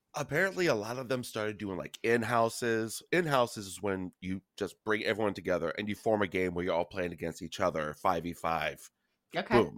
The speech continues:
Speaker 1: You're not playing against strangers. You're playing with a, a, a group you set up.
Speaker 2: Okay.
Speaker 1: And at this time, I had been streaming on Twitch for a bit, and I asked, "Hey, would you guys be interested if I,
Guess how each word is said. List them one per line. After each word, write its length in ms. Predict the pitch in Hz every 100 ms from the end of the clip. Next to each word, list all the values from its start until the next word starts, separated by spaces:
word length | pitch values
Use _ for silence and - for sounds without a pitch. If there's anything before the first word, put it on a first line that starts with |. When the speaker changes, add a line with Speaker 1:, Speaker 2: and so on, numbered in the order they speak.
| -
Speaker 1:
You're 180 | 117 120
not 180 | 117 -
playing 180 | 117
against 320 | 107 95 - - -
strangers. 480 | - 110 87 69
You're 80 | 92
playing 300 | - 110 107
with 180 | 98 90
a, 120 | 98 -
a, 80 | 123 -
a 60 | 127
group 300 | 104 110 -
you 120 | 92
set 260 | - 101 76
up. 260 | 71 - - _ -
Speaker 2:
Okay. 240 | 381 403 440 _ _ _ _ _ _ _
Speaker 1:
And 300 | 120 110 107
at 160 | - 185
this 180 | 170 -
time, 360 | 117 110 110
I 100 | 147
had 160 | 165 131 - 113
been 300 | 117 98 -
streaming 960 | - - - 87 95 98 95 95 92 - -
on 220 | 85 78 76
Twitch 320 | - 107 -
for 240 | - 92
a 40 | 87
bit, 260 | 92 90 -
and 80 | 98
I 220 | 110 110 _
asked, 400 | 85 80 92 - -
"Hey, 320 | 175 135 - _ _ _ _ _ -
would 220 | 87 -
you 80 | 104
guys 440 | 98 82 87 -
be 420 | - 85 78 78 -
interested 720 | 110 - 90 - 82 95 -
if 240 | 92 85 - -
I, 440 | 87 85 80 82